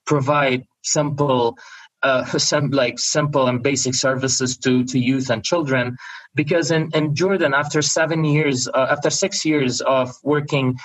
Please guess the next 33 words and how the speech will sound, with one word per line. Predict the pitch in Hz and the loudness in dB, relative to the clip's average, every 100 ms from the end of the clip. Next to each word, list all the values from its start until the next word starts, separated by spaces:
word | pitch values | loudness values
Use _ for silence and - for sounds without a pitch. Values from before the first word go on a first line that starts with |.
| - | -14
sorry, | - - 135 | -6 0 0
for | 113 156 143 | 0 0 2
the | 135 | 2
refugees | 151 156 160 143 139 | 2 0 0 0 0
to | 143 | 0
be | 135 | 0
in | 127 127 | 2 0
the | 127 | 0
camps, | 175 165 135 - | 0 0 0 0
the | 147 | 0
situation | - 175 - 156 156 160 - 143 | 0 -2 0 0 2 0 -2 -2
start | - 147 139 131 | 0 0 0 0
to | |
be | 127 127 127 | 0 0 0
better. | 160 151 131 | -2 0 0
The | 123 | 0
situation | 127 151 147 147 147 147 151 139 | -2 -2 0 0 2 0 0 -2
start | - - 135 | 0 -2 0
to | 135 | -2
be, | 123 131 127 123 - | 0 2 0 -4 -8
services | - 165 160 165 170 131 | -2 0 0 0 0 2
are | 147 131 | 0 0
provided, | 139 127 143 131 123 120 | -2 0 0 2 0 2
and | 135 135 | 0 2
then | 143 139 131 - - _ | 0 0 -4 -12 -20 _
not | 147 156 160 | 0 0 0
much | 156 151 147 - - | 0 0 0 -4 -2
challenges | 147 147 143 127 123 123 127 - _ _ - | 0 2 2 2 2 0 -4 -10 _ _ 0
in | 147 | 2
the | 139 | 2
community | 135 135 135 139 139 131 127 | 0 0 2 0 0 2 2
to | 123 127 | 2 0
work | 117 123 117 | 2 0 0